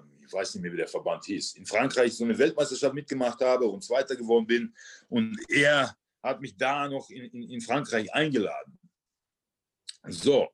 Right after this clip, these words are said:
und dann bin ich dann hin. Ähm, er hat eine eigene, äh, äh, lokale Show gehabt, hat einen Gastauftritt dort gehabt und er war zum Glück oder ist zum Glück,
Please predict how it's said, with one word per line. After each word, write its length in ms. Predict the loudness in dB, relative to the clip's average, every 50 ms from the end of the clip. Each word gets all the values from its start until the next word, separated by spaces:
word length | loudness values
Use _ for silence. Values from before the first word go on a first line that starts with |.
| _
und 120 | -8 -2 0
dann 160 | 0 2 2
bin 100 | 2 0
ich 100 | 0 0
dann 140 | -2 0 0
hin. 320 | 0 0 0 -2 -4 -6 _ -20 -20 -20 -20 -20 -20 -20 _ _ _ -6
Ähm, 840 | -2 0 2 4 4 4 4 2 0 0 -2 -4 -4 -4 -4 -4 -4
er 140 | -2 -2 -2
hat 80 | -2 -4
eine 140 | -6 -6
eigene, 460 | -4 -4 -4 -4 -4 -4 -6 -6 -8 -12 _ _ -12
äh, 40 | -10
äh, 440 | -10 -8 -6 -4 -4 -2 -2 -2
lokale 380 | 0 -2 -2 -2 0 0 0 0
Show 180 | 0 -2 -2 -2
gehabt, 340 | -2 -2 -2 -4 -4 -6
hat 100 | -16 -14
einen 80 | -8 -2
Gastauftritt 480 | -2 -2 0 0 -2 -2 -2 -8 -6 -6
dort 140 | -6 -4
gehabt 380 | -4 -4 -4 -4 -4 -6 _ _ _
und 340 | -14 -12 -10 -10 -12 -12 -16 _ _ _ _ _ -4
er 200 | -2 -2 0 0
war 480 | 0 0 0 0 -2 -2 -4 -6 -10 _ _
zum 220 | -14 -10 -8 -6
Glück 260 | -2 0 0 0 2
oder 160 | 2 2 2 2
ist 300 | 0 -2 -4 -6 -12 -12
zum 220 | -10 -10 -8 -4
Glück, 280 | -4 -4 -4 -4 -8